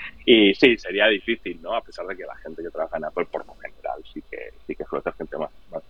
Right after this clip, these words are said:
progresista y tal, ¿no? Que cree en, en sindicatos y demás, pero sí, no creo que eso pudiera salir. Igual empezaría, por ejemplo, con un, con un equipo en concreto, ¿no? Pues yo qué sé, el equipo de, de chips, ¿no? Eh, los que trabajan con,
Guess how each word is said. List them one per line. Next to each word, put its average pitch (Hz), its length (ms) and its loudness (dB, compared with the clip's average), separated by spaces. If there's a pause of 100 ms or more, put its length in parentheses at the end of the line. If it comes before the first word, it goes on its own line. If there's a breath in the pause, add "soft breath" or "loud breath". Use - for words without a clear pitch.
progresista 78 540 -4
y - 20 -16
tal, 110 160 2
¿no? 82 80 -8
Que 80 120 -8
cree 76 320 -4
en, 78 140 -4 (300)
en 90 120 0
sindicatos 82 580 2
y 82 40 2
demás, 98 380 8
pero 87 160 -6
sí, 107 140 0
no 98 140 2
creo 95 240 -2
que 85 360 -2 (240 soft breath)
eso 104 200 -2
pudiera 104 280 2
salir. 123 240 4
Igual 107 400 4
empezaría, 101 540 -8
por 101 140 -14
ejemplo, 95 340 -12
con 92 180 -14
un, 92 240 -12 (200 soft breath)
con 101 200 0
un 101 100 -4
equipo 98 340 -6
en 90 80 -14
concreto, 85 580 -14 (120)
¿no? 87 180 -6
Pues 85 140 -8
yo 87 140 -2
qué 87 160 -12
sé, - 160 -8 (160)
el 82 100 -4
equipo 98 420 2
de, 85 440 2 (220 loud breath)
de 92 160 4
chips, - 500 -2
¿no? 87 260 2
Eh, 82 240 2
los 87 160 -6
que - 80 -4
trabajan 87 480 0
con, 82 580 -2